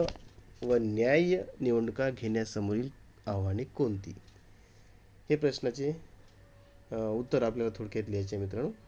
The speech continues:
तर मित्रांनो, अशा प्रकारचे हा मार्च दोन हजार तेवीसची प्रश्नपत्रिका या ठिकाणी आपण पाहिली. थोडंफार उत्तरसुद्धा त्या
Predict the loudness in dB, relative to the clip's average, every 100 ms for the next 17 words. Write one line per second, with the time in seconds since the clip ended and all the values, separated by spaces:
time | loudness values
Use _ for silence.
0 | -20 -20 -20 -20 -4 4 4 6 8 8
1 | 8 6 2 6 4 4 4 4 4 0
2 | 2 4 4 4 4 4 2 0 0 2
3 | 0 0 -2 0 -2 0 2 2 2 -4
4 | -6 -6 -6 -4 0 0 0 -2 -4 -2
5 | -2 -4 -4 -4 -4 -4 -4 -4 -4 -4
6 | -4 -4 -4 -4 -6 -2 0 0